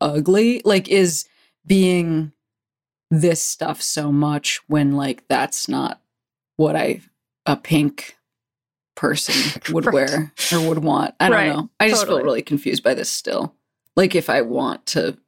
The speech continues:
Speaker 1: have people think I'm pretty, I feel really confused by that. How do you feel
Speaker 2: Yeah.
Speaker 1: about that today? Do you want people to think that you're pretty?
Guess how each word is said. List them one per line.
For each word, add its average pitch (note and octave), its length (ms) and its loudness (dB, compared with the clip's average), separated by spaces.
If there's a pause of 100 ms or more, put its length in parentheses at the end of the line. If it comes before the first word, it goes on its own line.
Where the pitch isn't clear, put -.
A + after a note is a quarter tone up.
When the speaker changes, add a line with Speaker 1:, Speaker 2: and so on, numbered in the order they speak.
Speaker 1:
have - 240 -8
people - 240 -6
think - 240 -4
I'm - 120 -4
pretty, - 500 -6
I F3 80 -2
feel C#3 240 0
really - 200 -4
confused - 500 -8
by B2 100 -8
that. - 240 -4 (280)
How G#3 80 2
do A3 60 4
you C4 80 4
feel C#4+ 120 2
Speaker 2:
Yeah. E3 100 -2
Speaker 1:
about D3+ 160 -6
that D#3 180 -4
today? - 360 -8 (420)
Do D3+ 100 2
you D#3 80 4
want C#3+ 160 2
people D3+ 260 -4
to D3+ 120 -4
think D3 220 -4
that - 140 -6
you're - 100 -20
pretty? D#3 360 -4